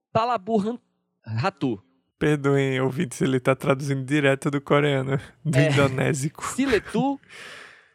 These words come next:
Speaker 1: Palabuhan Ratu, patrimônio da unesco, contou o New York Post. Então, essa notócia está dizendo que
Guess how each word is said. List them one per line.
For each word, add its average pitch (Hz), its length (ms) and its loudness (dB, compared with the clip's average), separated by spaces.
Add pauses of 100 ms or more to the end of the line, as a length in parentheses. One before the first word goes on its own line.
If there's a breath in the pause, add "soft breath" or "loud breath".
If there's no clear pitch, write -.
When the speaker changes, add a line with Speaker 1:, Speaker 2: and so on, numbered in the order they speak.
Speaker 1:
Palabuhan 220 880 -2
Ratu, 139 760 0 (580)
patrimônio 135 560 -2
da 156 80 4
unesco, 131 480 -2 (180)
contou 175 480 -2
o 175 140 -2
New 151 220 -6
York 160 280 0
Post. - 520 -2 (340)
Então, 165 380 0 (460)
essa 180 260 0
notócia 139 420 0
está 135 180 -2
dizendo 120 360 -2
que 107 320 -2